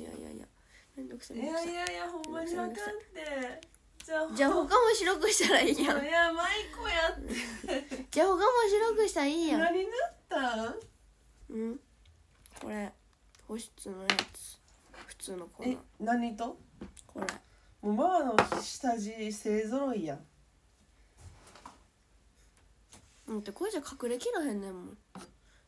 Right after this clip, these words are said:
Speaker 2: そんな隠すとこないよ。
Speaker 1: お花。<laughs>
Speaker 2: え？そんななる？それだけで。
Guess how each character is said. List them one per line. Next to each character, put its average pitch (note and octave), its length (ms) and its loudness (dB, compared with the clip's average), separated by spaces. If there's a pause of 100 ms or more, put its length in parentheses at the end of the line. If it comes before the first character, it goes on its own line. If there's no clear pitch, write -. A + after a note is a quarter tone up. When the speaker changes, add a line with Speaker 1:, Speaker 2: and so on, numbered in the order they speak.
(1080)
Speaker 2:
そ G#3 40 -14
ん F#3+ 60 -12
な F#3+ 80 -10
隠 G3 60 -10 (300)
す C4 80 -14
と - 120 -16
こ E4+ 160 -14
な A#3 200 -12
い D4+ 180 -10
よ。 B3 80 -8 (260)
Speaker 1:
お - 60 -14
花。 G#3 440 -6 (680)
<laughs> G#3 60 -10 (1900)
Speaker 2:
え？ F4 480 0 (120)
そ - 240 -8
ん A4 220 2
な A4+ 140 2
な B3 200 4
る？ G3 200 0
そ C4 200 -6
れ A3+ 120 -6
だ G#3+ 180 -2
け G3+ 140 -10
で。 F#3 360 -8